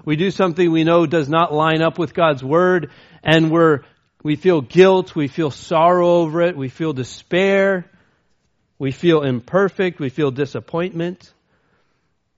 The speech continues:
But that, that's different. That response is different from repentance.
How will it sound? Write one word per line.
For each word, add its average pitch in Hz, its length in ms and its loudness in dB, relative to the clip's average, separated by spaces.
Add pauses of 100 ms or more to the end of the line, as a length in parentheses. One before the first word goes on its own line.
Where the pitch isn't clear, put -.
(160)
But 147 160 -6
that, 214 380 0
that's 190 240 -4
different. 156 680 0
That 185 180 -2
response 175 440 -4
is 151 120 -6
different 160 560 -4
from 135 160 -4
repentance. 139 760 -8